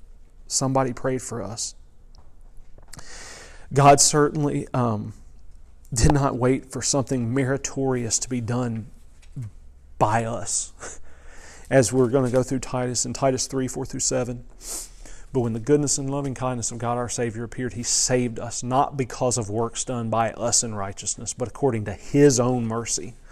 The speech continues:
by the washing of regeneration and renewal of the Holy Spirit." Let us commit to pray for those around us that need grace like we once did, and by the way, still do. We, we've been saved by grace through faith.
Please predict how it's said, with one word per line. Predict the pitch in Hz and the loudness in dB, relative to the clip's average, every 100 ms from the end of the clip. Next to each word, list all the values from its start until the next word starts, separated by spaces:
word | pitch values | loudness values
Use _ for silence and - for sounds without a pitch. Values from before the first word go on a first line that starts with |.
| - - | -12 -2
by | 113 | 0
the | 98 | 0
washing | 95 120 131 - 135 | 4 6 8 4 -2
of | 123 | -2
regeneration | 131 117 120 117 110 123 | 0 0 0 0 -2 -4
and | 113 110 | -4 -4
renewal | 107 117 123 113 | -2 -2 -2 -2
of | 90 | -6
the | 107 | -8
Holy | 120 120 110 | -6 -6 -6
Spirit." | - 113 117 - - - - | -8 -8 -12 -14 -16 -8 2
Let | 143 | 6
us | 165 - | 6 4
commit | - 107 110 127 - | 0 -2 0 -2 -4
to | 127 | -8
pray | - 127 | -2 0
for | 123 131 | 0 -2
those | 117 104 | -4 -4
around | 101 107 110 117 | -6 -6 -6 -4
us | - | -6
that | - | -6
need | 123 123 117 | -6 -6 -4
grace | 123 127 123 | -2 -2 -2
like | - 117 127 | -4 -4 -2
we | 131 117 | -2 -2
once | 135 120 101 | -4 -6 -6
did, | 131 117 123 123 - - | -4 -4 -4 -10 -14 -4
and | 135 110 | -2 2
by | 120 | 4
the | 123 | 4
way, | 123 120 | 2 0
still | - - 127 123 | -2 0 0 0
do. | 107 113 123 127 - - - - - - - - - | -2 -2 -2 -4 -12 -16 -18 -18 -16 -16 -14 -12 6
We, | 147 151 - - - - - - 135 | 8 8 2 -14 -16 -18 -20 0 6
we've | 180 180 | 8 8
been | 139 | 8
saved | - 156 151 | 8 8 8
by | 135 135 | 6 4
grace | 120 101 95 - - - | 4 0 0 -4 -4 -6
through | - 135 | 2 4
faith. | - 127 - - - | 4 2 0 -10 -14